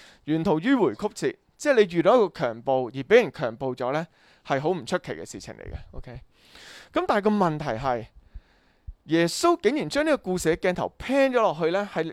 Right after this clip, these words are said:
嗰個嘅山路上邊。你實諗下，本來山上嗰個係咩地方？耶路撒冷裏邊有一個地標聖殿，嗰個地方本來先至係人來人往，成個民族最焦點、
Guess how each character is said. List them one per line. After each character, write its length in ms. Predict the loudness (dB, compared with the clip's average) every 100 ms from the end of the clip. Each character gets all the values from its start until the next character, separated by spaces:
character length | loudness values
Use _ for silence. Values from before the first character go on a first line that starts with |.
| -4
嗰 200 | -2 0
個 140 | 0 0
嘅 160 | 0 -4
山 480 | -2 -4 -4 -6 -4
路 280 | -6 -6 -10
上 240 | -14 -14 -18
邊。 140 | -20 _ _ _ _ _ -18 -18 -12
你 80 | -4
實 120 | 0
諗 120 | 2
下， 100 | 0
本 280 | -4 -6 -4
來 160 | -4 -4
山 400 | -6 -4 -4 -6
上 400 | -4 -4 -4 -10 _ -6
嗰 140 | -4
個 80 | -4
係 120 | -6
咩 160 | -8 -10
地 120 | -10
方？ 300 | -8 -8 -10 _ _ _ _ _ _ _ _
耶 140 | -6 -4
路 140 | -4
撒 120 | -6 -6
冷 280 | -8 -10 _ _ -8
裏 80 | -6
邊 180 | -6 -2
有 100 | -2
一 40 |
個 100 | -2
地 140 | -6 -10
標 260 | -4 -4 -4 _ _ _ _ _
聖 380 | -12 -8 -8 -8
殿， 180 | -14 -16 _ _ _ _ _ _
嗰 160 | 2 4
個 120 | 4
地 160 | 0 -2
方 200 | -4 -6
本 200 | -8 -6
來 180 | -6 -8
先 240 | -10 -12 -10
至 100 | -10
係 200 | -8 -8
人 220 | -10 -10
來 160 | -10 -10
人 220 | -12 -10
往， 280 | -10 -10 -12 _ _ _
成 220 | -8 -6 -2
個 100 | -2
民 240 | -2 -10
族 120 | -8 -8
最 260 | -2 -4
焦 380 | -4 -4 -2 -2
點、 360 | -6 -8 -8